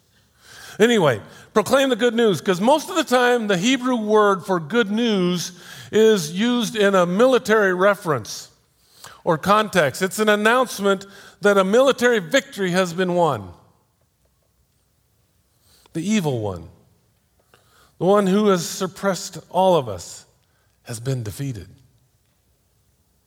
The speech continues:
The victory has already been won. That's what Jesus is saying right out of the chute. "I have already won. I've come to announce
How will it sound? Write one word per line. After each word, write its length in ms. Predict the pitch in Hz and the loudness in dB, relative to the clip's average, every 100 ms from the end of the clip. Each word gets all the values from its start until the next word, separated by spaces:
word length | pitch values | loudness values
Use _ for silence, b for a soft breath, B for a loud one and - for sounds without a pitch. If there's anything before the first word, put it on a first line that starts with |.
| _ B B B - | _ B B B -12
The 80 | |
victory 360 | 127 214 - 190 | -2 -2 0 -2
has 140 | 156 | 2
already 280 | 190 190 185 | 2 2 0
been 180 | 170 165 | -2 0
won. 180 | 196 165 | 0 2
That's 200 | 175 196 | 0 -2
what 120 | 185 | -6
Jesus 360 | 165 190 175 165 | -6 -6 -6 -6
is 100 | - | -2
saying 320 | 202 175 156 | -2 -2 0
right 220 | 180 190 | 0 2
out 160 | 190 185 | 2 0
of 80 | |
the 60 | 170 | -4
chute. 340 | - 196 156 B B - | -6 -6 -6 B B 0
"I 220 | 185 196 | 2 2
have 280 | 170 151 - | 0 -2 0
already 640 | 208 208 180 160 156 151 b b b b b _ | 2 2 2 0 -2 -8 b b b b b _
won. 460 | 117 127 107 90 87 117 _ _ _ _ _ _ b b b b b b b _ - | -6 -4 -4 -8 -16 -20 _ _ _ _ _ _ b b b b b b b _ -12
I've 200 | 117 - | -10 -4
come 240 | 185 190 | 0 0
to 120 | 180 180 | 0 0
announce 720 | 160 135 98 - - - | 2 0 -2 -10 -16 -18